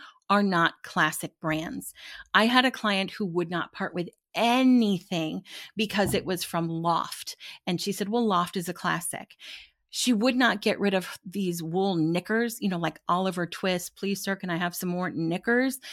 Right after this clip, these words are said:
because they were from Loft and they were a classic. No, Loft does not sell classic clothes.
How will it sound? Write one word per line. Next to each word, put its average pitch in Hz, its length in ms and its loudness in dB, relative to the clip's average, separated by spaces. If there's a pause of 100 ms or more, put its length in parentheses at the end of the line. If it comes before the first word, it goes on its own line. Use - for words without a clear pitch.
(180)
because 208 300 -2
they 196 100 0
were 185 160 -2
from 170 340 -2
Loft 165 380 0
and 160 100 0
they 156 100 0
were 151 140 -2
a 156 60 -2
classic. - 580 -8
No, 175 440 0 (420)
Loft 175 400 4
does 226 220 -2
not 170 280 -2
sell 185 380 -2
classic - 520 -8
clothes. - 420 -4